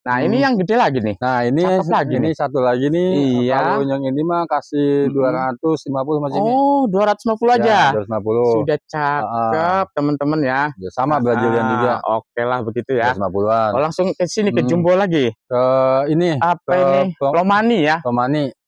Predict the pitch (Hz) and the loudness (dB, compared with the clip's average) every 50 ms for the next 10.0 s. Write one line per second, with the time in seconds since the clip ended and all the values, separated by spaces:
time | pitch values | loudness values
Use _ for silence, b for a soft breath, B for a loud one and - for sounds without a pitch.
0 | _ - 117 120 131 135 139 143 147 147 147 139 123 117 113 113 120 123 131 135 | _ -6 -4 -2 0 0 0 0 0 0 0 0 0 0 0 0 0 0 0 0
1 | 131 127 123 123 117 110 110 120 117 120 123 131 139 127 147 147 151 147 147 143 | 2 2 2 2 2 2 0 0 0 0 -2 -2 -2 -2 -2 0 0 0 0 0
2 | 135 131 127 127 127 120 123 135 147 135 - 131 120 110 - 127 123 123 120 117 | 0 0 0 -2 -2 0 0 -2 -2 -2 -2 -2 -2 -2 -2 -2 -2 0 0 0
3 | 117 113 113 117 113 117 131 - - 123 120 113 113 120 123 131 131 123 127 151 | 0 0 -2 -4 -4 -6 -8 -6 -4 -2 -2 -2 -2 -2 -2 -2 0 0 0 0
4 | 151 151 143 143 143 - - - - 120 117 117 _ - 139 139 139 139 131 127 | 0 0 0 -2 -4 -6 -8 -6 -4 -4 -4 -4 _ -4 -2 -2 0 0 0 0
5 | 110 107 - 156 123 117 165 170 - - 143 127 139 - - 147 156 151 139 127 | 0 0 -2 -2 -2 -2 -4 -2 -2 -4 -4 -4 -4 -4 -2 -2 -2 -2 -4 -6
6 | 120 - _ _ _ _ _ _ - 117 117 117 120 120 123 143 156 160 131 143 | -8 -10 _ _ _ _ _ _ -6 -4 -2 -2 -2 -2 -2 -4 -4 -2 0 0
7 | 147 151 143 120 110 104 - 135 120 - _ _ - 117 120 127 135 143 143 139 | 0 2 2 2 0 0 0 -2 -6 -6 _ _ -8 -4 -2 -2 0 0 0 0
8 | 139 131 127 117 113 120 127 113 123 127 127 131 139 147 160 135 117 113 113 110 | 0 0 0 0 0 0 0 0 -2 -2 -2 -2 -2 -2 0 0 0 2 2 0
9 | 110 110 117 107 123 131 120 110 135 127 113 113 123 127 117 110 113 120 127 | 0 0 -2 -2 0 -2 -2 -2 -2 -2 -2 -2 -2 -2 -2 0 0 0 0